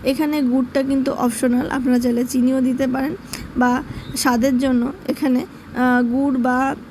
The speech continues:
চিনি নাও দিতে পারেন, আপনাদের উপরে ডিপেন্ড করছে। তো মোটামুটি আমার এখানে সাম্বার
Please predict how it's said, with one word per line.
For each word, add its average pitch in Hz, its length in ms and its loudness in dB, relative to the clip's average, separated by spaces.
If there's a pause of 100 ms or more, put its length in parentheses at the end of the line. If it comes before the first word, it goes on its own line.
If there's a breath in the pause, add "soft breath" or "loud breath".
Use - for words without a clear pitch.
(240)
চিনি 269 220 2
নাও 247 320 4
দিতে 226 220 -2
পারেন, 240 220 -4
আপনাদের 277 420 0
উপরে 269 200 0
ডিপেন্ড 226 380 0
করছে। 240 340 -6 (540 loud breath)
তো 311 60 0
মোটামুটি 294 560 2
আমার 262 520 2 (240 loud breath)
এখানে 262 400 -2 (340 loud breath)
সাম্বার 247 300 4